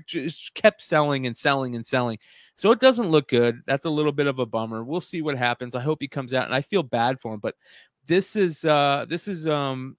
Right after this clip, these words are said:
interesting 'cause this is where he, Logan Paul posted this and talked about it on Instagram when he was talking to the guy that got it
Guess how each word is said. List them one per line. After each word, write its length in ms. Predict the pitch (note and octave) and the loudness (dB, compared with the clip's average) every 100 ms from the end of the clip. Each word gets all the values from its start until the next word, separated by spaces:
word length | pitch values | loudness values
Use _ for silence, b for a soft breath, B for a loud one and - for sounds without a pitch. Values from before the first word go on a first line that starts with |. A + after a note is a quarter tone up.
| _ | _
interesting 480 | D#3+ D#3+ D3+ - B2+ | -4 -2 -4 -4 -4
'cause 220 | A#2+ A2+ | -2 -4
this 180 | D3 D#3 | -4 -4
is 140 | E3 | -6
where 380 | C#3 C#3 C3 B2+ | 0 2 4 2
he, 360 | B2 - C3+ B2+ | -2 -6 -4 -2
Logan 300 | B2 C#3 D3 | 0 0 -2
Paul 240 | - C3+ | 2 2
posted 420 | B2 C3+ C3 - A#2+ | 2 0 -2 -4 -6
this 200 | A#2 - | -6 -6
and 120 | A2 | -2
talked 320 | - B2 - | 2 2 2
about 320 | A2+ A2 G#2+ | -2 -2 0
it 120 | G#2+ - | -4 -6
on 140 | A2+ | -8
Instagram 560 | A#2+ - B2+ A#2 A2 G#2 b b | -8 -10 -6 -4 -6 -8 b b
when 140 | D3 D3+ | 2 4
he 80 | |
was 200 | E3 C#3+ | 2 0
talking 440 | - D3 C#3+ E3+ D#3 | 2 4 4 2 -4
to 120 | D#3+ | -2
the 120 | C3+ | -2
guy 380 | B2 A#2+ B2+ C#3 | 2 4 6 4
that 260 | B2 A#2 - _ | 2 -2 -4 _
got 200 | A#2 A#2 | 0 0
it 140 | A#2+ | 0